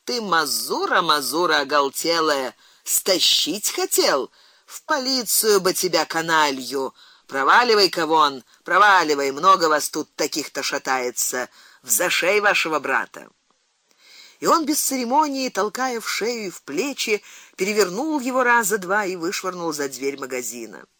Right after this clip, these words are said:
Снова очутился Вересов на улице. Минут пять он не мог опомниться и прийти в себя. Жгучее чувство стыда,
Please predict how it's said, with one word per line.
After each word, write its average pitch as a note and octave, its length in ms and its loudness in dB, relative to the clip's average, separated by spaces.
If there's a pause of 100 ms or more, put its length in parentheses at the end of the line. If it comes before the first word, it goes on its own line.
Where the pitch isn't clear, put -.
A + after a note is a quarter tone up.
(1000)
Снова D3+ 440 -2
очутился D3 500 -6
Вересов D3 460 -4
на C#3 140 -4
улице. D3+ 640 -8 (440)
Минут G3 320 -2
пять G#3+ 520 -4
он F#3 220 -2
не F#3+ 80 -6
мог F#3 220 -2
опомниться F#3+ 600 -2
и D#3 60 -2
прийти D3+ 320 -8
в - 60 -10
себя. D#3 500 -4 (460)
Жгучее F3+ 520 -4
чувство G3+ 420 -6
стыда, F#3+ 600 -2